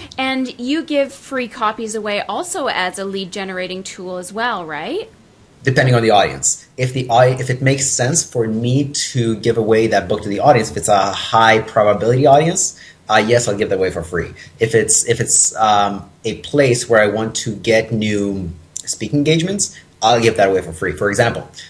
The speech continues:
Speaker 2: I go to networking events that are exclusively for human resources professionals. Uh, there are a hundred and ten human resources people in the room,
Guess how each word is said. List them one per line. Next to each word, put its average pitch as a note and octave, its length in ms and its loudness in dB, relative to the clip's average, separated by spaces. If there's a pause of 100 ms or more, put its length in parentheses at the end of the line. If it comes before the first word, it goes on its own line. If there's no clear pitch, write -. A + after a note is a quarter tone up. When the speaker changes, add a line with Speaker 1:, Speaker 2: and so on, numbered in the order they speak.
(100)
Speaker 2:
I A2 80 2
go B2+ 180 6
to C#3+ 360 -2
networking A2+ 460 0
events F#2+ 320 -2
that G#2 120 0
are G2+ 60 6
exclusively A#2 680 -2
for G#2 120 0
human G#2+ 280 -2
resources G2+ 360 0
professionals. F#2 760 -2 (360)
Uh, G2 240 6
there F#2 160 4
are F#2 120 4
a E2+ 80 4
hundred C#3 280 4
and D#3 140 2
ten B2+ 200 4
human A#2 280 0
resources G#2+ 400 -2
people G#2 300 -4
in G2+ 140 -2
the G2 80 2
room, F2 280 -2